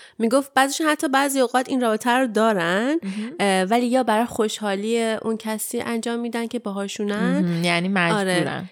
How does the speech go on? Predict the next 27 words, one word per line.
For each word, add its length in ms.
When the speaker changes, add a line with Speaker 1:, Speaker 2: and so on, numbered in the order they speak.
Speaker 1:
یا 80
که 100
خیلی 580
کمه، 680
یا 80
که 100
فقط 180
برای 180
بچه 340
آوردنه. 680
Speaker 2:
مم، 80
Speaker 1:
می‌گفت 120
Speaker 2:
آره. 140
Speaker 1:
یعنی 140
اصلاً 300
اون 120
میل 320
و 80
گرایش 680
رو 100
نداره 400
بهش. 180
به 80
نظرم 200
یه، 160
اه، 260
قدرت 480